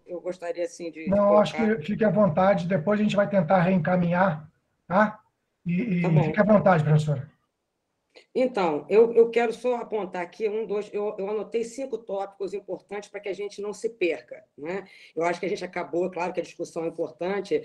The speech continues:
Speaker 1: mas eu acho que a gente precisa condensar algumas coisas. A primeira, né, que eu acho que é muito lógica,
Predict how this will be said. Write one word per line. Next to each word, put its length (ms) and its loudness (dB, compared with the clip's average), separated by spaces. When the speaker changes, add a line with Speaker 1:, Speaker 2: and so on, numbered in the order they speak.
Speaker 1:
mas 260 -2
eu 80 -4
acho 140 -6
que 60 -6
a 20 -4
gente 120 -6
precisa 280 -8
condensar 640 -4
algumas 360 -4
coisas. 500 -12
A 80 -12
primeira, 540 -2
né, 260 -10
que 80 -12
eu 80 -8
acho 120 -10
que 60 -14
é 40 -8
muito 160 -10
lógica, 580 -4